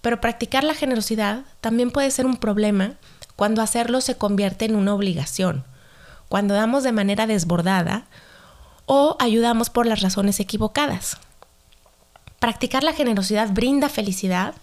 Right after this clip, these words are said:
hasta que ésta empieza a sentirse como una carga que no podemos soltar. Te quedas fuera de todos los planes porque el resto de la familia asume que tú cuidarás al enfermo.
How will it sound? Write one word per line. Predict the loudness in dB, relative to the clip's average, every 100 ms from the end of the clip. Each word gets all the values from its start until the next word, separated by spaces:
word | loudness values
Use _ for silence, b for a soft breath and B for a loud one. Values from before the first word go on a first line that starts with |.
| B B B B B
hasta | -4 -4 -2
que | -2
ésta | 0
empieza | -2 2 0 2
a | 0
sentirse | 0 0 -2 -2 -2
como | 0 2
una | 2 0
carga | 0 0 0 -2
que | -2 -2
no | 0
podemos | 0 0 0 -2
soltar. | -4 -4 -6 -6 -10 -16 _ b b b b b b -10
Te | -4
quedas | 0 0 -2
fuera | 0 0 2
de | 0
todos | 0 2 2
los | 0
planes | 0 0 0 -2
porque | -2 -4 -2
el | -4
resto | -2 -2 0
de | 0
la |
familia | 0 2 2 2
asume | 0 0 0 -2
que | -6
tú | -6 -4 -2
cuidarás | 0 0 0 0 0
al | 0
enfermo. | 0 0 0 -2